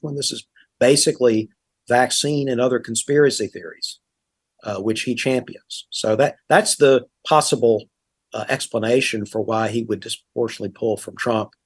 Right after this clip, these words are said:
It just goes to show you that when you think too much, and I admit that in my past life, maybe I did this, in strictly ideological terms, Republicans are the play,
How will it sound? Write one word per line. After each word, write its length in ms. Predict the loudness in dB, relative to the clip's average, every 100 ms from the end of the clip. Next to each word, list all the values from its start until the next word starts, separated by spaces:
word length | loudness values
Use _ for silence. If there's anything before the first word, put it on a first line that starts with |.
| _ _
It 100 | 0
just 200 | 2 4
goes 220 | 6 6 6
to 80 |
show 240 | -2 4 6
you 180 | 6 4
that 220 | 4 2
when 180 | -4 -2
you 120 | -4
think 460 | -4 -2 -2 -2 -10 -20 _ _ -4
too 340 | 2 2 2 _ _ _
much, 520 | 2 4 2 -4 -6
and 120 | -4 -2
I 160 | -2 -4 _ _
admit 440 | -2 4 6 6 2
that 80 | -6
in 60 |
my 140 | -6 -8
past 440 | -4 -2 -2 0
life, 520 | 2 2 2 -4 -10 _ _ -4
maybe 240 | 0 2
I 60 | 4
did 260 | 6 4 2
this, 360 | -10 -10 -12 _ _ _ _ _ _
in 140 | -4
strictly 760 | 0 0 6 6 6 2 2 2
ideological 560 | 4 6 4 0 -4
terms, 420 | -4 -6 -6 -12 -12
Republicans 580 | 0 2 2 0 -2
are 40 | -4
the 80 | -4
play, 260 | -2 -2